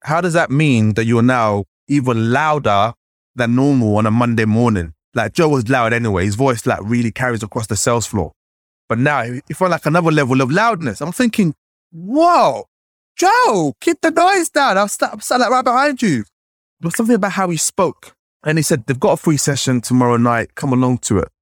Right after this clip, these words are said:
And I was like, "Tuesday is gym night. Nah, I'm not interested." But in the end, I went along to it. And it was profound. It was powerful.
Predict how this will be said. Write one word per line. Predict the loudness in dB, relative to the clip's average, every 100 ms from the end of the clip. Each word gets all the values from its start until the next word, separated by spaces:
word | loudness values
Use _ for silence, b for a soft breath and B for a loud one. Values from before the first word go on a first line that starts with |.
| _ _ _ _ _
And | -2 -2
I |
was | -2
like, | -4
"Tuesday | -2 0 0 0 0 0
is | -4 -6
gym | -2 2 2
night. | 0 -2 -6 _ _ _ _ -4
Nah, | -2 0 0 0
I'm | 0
not | -2
interested." | -4 -8 -14 -16 _ _ _ _ _ _ _ -2
But | 0
in |
the | 2
end, | 2 0 0
I | 0 -4 _
went | -2 0
along | 0 -2
to | -6
it. | -8 -10 _ _ _ _ _ _ -4
And | -4
it |
was | -4
profound. | -10 -4 -2 -2
It | -4
was |
powerful. | -6 -2 -2 -2 -6 -12